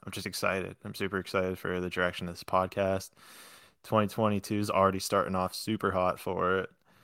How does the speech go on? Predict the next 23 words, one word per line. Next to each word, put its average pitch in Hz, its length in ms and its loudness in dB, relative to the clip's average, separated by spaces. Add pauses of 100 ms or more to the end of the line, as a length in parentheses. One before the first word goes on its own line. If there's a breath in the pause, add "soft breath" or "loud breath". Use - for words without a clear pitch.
(320 soft breath)
So, 92 640 0 (320)
you 98 160 -2
know, 92 140 2
I, 98 260 4 (400)
and 110 140 0
also 113 280 4
I 110 40 6
wanna 113 180 2
find 117 240 4
a - 20 0
way 104 140 2
to 92 80 -2
give 87 200 -2
back 90 240 0
to 92 80 -6
you 87 80 -2
guys 85 200 -2
for - 140 -6
being 87 180 -4
here 90 160 -4
since - 240 -8
the - 120 -16
beginning. 98 500 -2